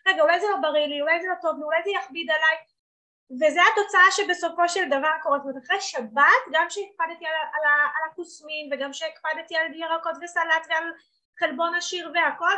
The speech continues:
בסופו של דבר, אחרי שאת מרגישה כבדה, כי אני לא רגילה לזה כל השבוע. ואני צריכה פשוט להתחיל לחשוב כמה אני מטיבה עם עצמי, וכמה, אימא'לה, זה מטורף, כמה זה משפיע על מערכת העיכול שלנו.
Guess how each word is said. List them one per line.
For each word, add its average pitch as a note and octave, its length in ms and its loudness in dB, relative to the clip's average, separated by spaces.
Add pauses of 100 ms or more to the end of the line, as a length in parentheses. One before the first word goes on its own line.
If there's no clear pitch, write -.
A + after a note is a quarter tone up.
בסופו C#4 380 -6
של G4 140 -8
דבר, D#4+ 280 -2
אחרי - 120 -20
שאת - 140 -20 (100)
מרגישה B3+ 300 -18
כבדה, A#3+ 600 0 (480)
כי D#4 100 -2
אני C#4+ 80 0
לא D#4 120 -2
רגילה E4+ 300 4
לזה E4+ 160 -2
כל D#4 160 4
השבוע. C#4 520 -2 (680)
ואני C4 340 -6
צריכה C4 300 -4
פשוט E4 220 -6
להתחיל D#4 360 -6
לחשוב B3 560 -4
כמה D#4 140 -4
אני E4+ 100 -12 (100)
מטיבה C4+ 340 -6
עם B3+ 180 -4
עצמי, A#3+ 480 -10
וכמה, C#4+ 320 -6 (840)
אימא'לה, F4+ 400 2
זה B3 120 -8
מטורף, C#4 540 2
כמה F4+ 180 2
זה F#4+ 140 -8
משפיע F4+ 460 -6
על E4+ 80 -4
מערכת D#4 220 -6
העיכול G4+ 300 -4
שלנו. D#4+ 400 -6